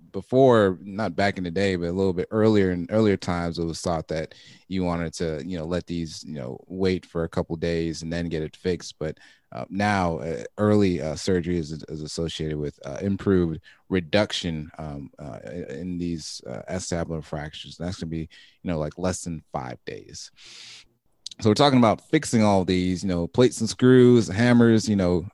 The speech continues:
all that good stuff. But what are, what are, what patients, um, with acetabulum fractures may, uh, may benefit from, uh, orif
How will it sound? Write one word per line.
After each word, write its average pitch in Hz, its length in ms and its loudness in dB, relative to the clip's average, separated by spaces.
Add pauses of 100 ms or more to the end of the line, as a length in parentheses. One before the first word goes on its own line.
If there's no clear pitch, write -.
all 107 200 4
that 98 180 2
good 110 160 2
stuff. 95 340 0
But 95 140 -2
what 131 160 6
are, 117 200 6
what 120 240 2
are, 107 200 6
what 120 380 0 (180)
patients, 110 600 -2
um, 85 360 -4 (380)
with 104 120 0
acetabulum 95 500 -2
fractures 90 400 -6
may, 82 340 -8
uh, 65 280 -14
may 92 200 -6
benefit 98 580 0
from, 90 440 -6
uh, 71 260 -10 (480)
orif 110 420 4